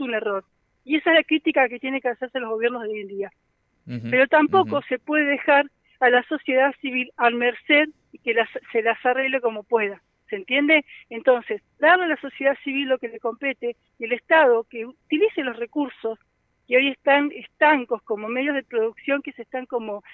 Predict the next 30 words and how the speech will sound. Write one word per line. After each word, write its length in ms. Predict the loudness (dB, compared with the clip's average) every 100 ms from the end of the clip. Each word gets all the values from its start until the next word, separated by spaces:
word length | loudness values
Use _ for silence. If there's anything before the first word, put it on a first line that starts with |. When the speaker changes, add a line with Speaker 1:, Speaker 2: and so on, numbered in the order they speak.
| -20 -8
Speaker 1:
eh, 240 | -2 -2 -2
devaluando, 960 | 2 2 4 2 2 0 0 0 0 _ -14
Speaker 2:
Ujú. 100 | 0
Speaker 1:
eh, 460 | 2 4 2 0 -8 -2
porque, 340 | -2 0 -8 -8 _
porque 220 | -8 -8
están 340 | -2 2 2 0
estancos 560 | -10 -2 2 2 -2 -10
en 100 | -2
cada 220 | 4 4
institución 640 | 2 -6 -16 -8 -4 0
o 40 | -2
organización, 840 | -2 -4 -4 -10 -12 0 0 0 _ -10 -2
hacer 320 | -2 2 2 2
circularlos, 920 | -2 -6 -8 2 6 6 2 -4 -4 -6 _ _ _
ponerlos 420 | 2 4 4 6
al 140 | 4 2
servicio 380 | -4 -4 0 0
de 60 |
la 40 | 0
producción 540 | 0 -4 -4 -8 -6
de 60 | -6
un 40 |
bien 160 | -8 -2
común 400 | -2 -2 -8 -12 -18 _
y 80 | -8
que 120 | -2
el 80 | 2
endeudamiento 640 | 4 2 2 2 4 2 -2
externo 480 | -4 2 2 2